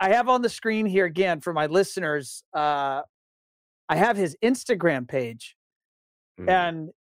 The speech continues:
Speaker 1: it says, uh, you go to Instagram dot com forward slash low voltage nation.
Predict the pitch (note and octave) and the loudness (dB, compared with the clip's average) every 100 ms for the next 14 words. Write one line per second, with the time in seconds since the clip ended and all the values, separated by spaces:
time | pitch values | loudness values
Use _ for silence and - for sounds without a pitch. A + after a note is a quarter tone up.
0 | - F#3 F#3+ - - G3+ E3+ E3 D#3+ D3+ | 0 0 0 -8 2 2 4 2 -2 -4
1 | - - D#3 D3+ D3 F3 F#3+ F#3+ F#3+ - | -14 -2 0 0 0 2 2 0 -4 -2
2 | F#3 F#3+ F3+ F3+ F3 - F#3 F3 E3+ D3+ | 0 0 2 2 0 0 2 2 0 0
3 | G3 F3 E3 - F#3 E3 D#3+ - E3+ E3+ | 0 0 -4 0 2 4 2 -2 -2 2
4 | E3+ E3+ F3+ D3+ E3+ E3 D#3+ F3 D#3+ D3+ | 2 2 -4 -6 -4 -2 -2 -2 -2 -4
5 | D3+ | -10